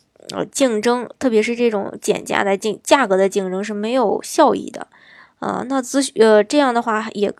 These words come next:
大家也可以去咨询当地政府是否允许你所在计划的这个地点建立你的这个生意。另外，你也是要去核算这个费用啊、设备的投资呀、货物的投资啊，还有你的这个房屋的押金呀，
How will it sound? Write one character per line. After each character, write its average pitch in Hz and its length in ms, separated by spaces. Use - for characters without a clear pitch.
大 240 140
家 247 140
也 214 100
可 220 140
以 202 160
去 208 220
咨 226 200
询 214 220
当 233 160
地 226 100
政 220 240
府 - 340
是 - 220
否 202 200
允 202 320
许 214 340
你 220 280
所 - 320
在 196 200
计 202 220
划 208 260
的 - 120
这 196 120
个 - 140
地 233 220
点 - 320
建 208 200
立 185 140
你 180 160
的 - 140
这 175 100
个 - 120
生 190 280
意。 - 260
另 240 140
外， 214 140
你 190 200
也 185 220
是 202 140
要 214 160
去 202 160
核 196 220
算 202 360
这 196 160
个 196 140
费 254 240
用 202 240
啊、 190 460
设 254 240
备 220 140
的 202 100
投 196 260
资 214 220
呀、 190 280
货 240 220
物 214 200
的 190 120
投 190 260
资 202 220
啊， 190 240
还 208 140
有 196 160
你 180 160
的 190 160
这 202 180
个 190 240
房 196 300
屋 220 60
的 214 120
押 214 240
金 240 320
呀， 190 400